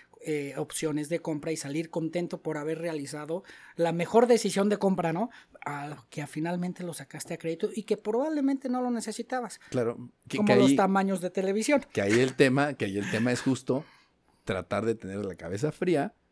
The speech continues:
Speaker 2: para poderte dar cuenta tú también, aunque te den un crédito de tanto, o sea, si tú entiendes bien cuál es tu necesidad, poder tomar el, el que, el, digamos, el tamaño adecuado para esa situación, ¿no? O sea, que, que esa se-, sea también una parte más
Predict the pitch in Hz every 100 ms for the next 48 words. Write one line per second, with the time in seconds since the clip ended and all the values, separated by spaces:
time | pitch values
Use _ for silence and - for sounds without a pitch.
0 | _ _ _ 101 98 95 98 98 101 -
1 | 123 110 113 113 110 120 - 107 123 104
2 | 104 120 92 101 113 107 98 101 127 131
3 | 123 135 131 123 98 90 85 117 120 165
4 | 196 - 92 - 98 - 151 185 180 175
5 | 156 135 127 123 127 139 - 117 98 98
6 | 98 127 175 _ _ _ _ - 101 101
7 | 104 - 107 104 107 120 - - 101 98
8 | 95 92 - 107 101 98 90 95 - _
9 | 104 98 98 98 92 98 113 - 104 -
10 | 98 107 120 147 208 - - - - 95
11 | 98 95 107 101 113 113 90 90 110 -
12 | 95 82 - 82 85 120 101 92 90 -
13 | 104 92 - 110 120 120 107 98 - 117
14 | 113 113 113 117 117 113 110 117 120 110
15 | 113 120 -